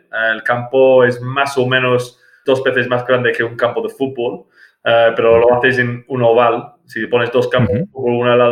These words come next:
Speaker 1: del otro, lo dibujas un oval dentro, quitando las esquinas, pues que ese es un campo de cricket, básicamente. Tienes dos equipos, eh, jugando a la vez,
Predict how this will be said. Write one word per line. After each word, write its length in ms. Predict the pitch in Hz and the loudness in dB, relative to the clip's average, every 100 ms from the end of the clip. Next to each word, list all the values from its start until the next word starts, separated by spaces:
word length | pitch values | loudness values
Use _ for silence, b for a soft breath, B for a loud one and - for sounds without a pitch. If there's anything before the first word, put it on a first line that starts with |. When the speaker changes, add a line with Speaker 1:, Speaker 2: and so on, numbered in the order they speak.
| 123 | 4
Speaker 1:
del 80 | |
otro, 440 | 135 170 190 - - | 4 2 0 -2 -8
lo 360 | 117 113 113 117 | -2 2 4 2
dibujas 340 | 127 123 131 | 0 -2 -2
un 440 | 120 123 123 120 120 | -2 -4 -6 -8 -10
oval 420 | 127 120 131 131 - B B B | -6 0 0 0 -6 B B B
dentro, 480 | - 135 131 135 160 | -2 0 0 0 0
quitando 320 | 123 123 123 | 0 -2 2
las 200 | 123 123 - | 2 2 -2
esquinas, 400 | - 143 170 170 | -6 -2 -2 -2
pues 180 | 107 | -8
que 280 | - 113 110 | -2 0 0
ese 120 | 107 | -2
es 60 | 113 | -6
un 100 | 107 | -6
campo 240 | 113 110 | -4 -4
de 100 | 101 95 | -6 -10
cricket, 280 | 98 95 | -8 -8
básicamente. 460 | 98 98 98 95 95 _ B B B B B B 127 | -10 -8 -8 -10 _ _ B B B B B B -4
Tienes 280 | 139 135 | -2 0
dos 160 | 143 151 | -2 -2
equipos, 640 | 139 139 160 202 190 - _ _ _ _ _ _ - | -2 -2 0 -2 -6 -18 _ _ _ _ _ _ -4
eh, 140 | 123 117 | -2 0
jugando 240 | 123 123 123 | 0 2 2
a 40 | |
la 60 | 123 | 2
vez, 260 | 170 - | 0 -2